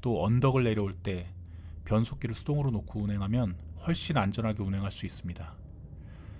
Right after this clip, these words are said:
제가 급발진 영상을 보고 이해한 바로는 자동으로 운행되는 차량이 급발진했을 때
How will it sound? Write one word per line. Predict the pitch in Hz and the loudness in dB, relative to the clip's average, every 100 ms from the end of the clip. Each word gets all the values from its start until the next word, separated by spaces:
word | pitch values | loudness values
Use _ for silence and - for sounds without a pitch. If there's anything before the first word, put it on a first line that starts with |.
| - - | -14 -14
제가 | - 117 113 | -2 2 2
급발진 | - - 139 135 135 120 | 0 2 4 4 2 2
영상을 | 104 127 120 110 | 2 2 2 0
보고 | 110 113 | 0 2
이해한 | 104 110 107 | 4 4 2
바로는 | 92 92 95 110 90 - - - - - - - - - | 0 -2 0 0 0 -6 -14 -16 -16 -16 -14 -14 -14 -12
자동으로 | - - 110 131 135 135 | -6 0 4 6 6 4
운행되는 | 110 113 113 117 113 | 4 2 2 0 -2
차량이 | - 135 120 113 101 - | -2 -2 2 2 0 -2
급발진했을 | - - 131 127 - 117 - 101 | -4 0 0 0 0 -2 -2 -6
때 | - 117 95 | -2 0 0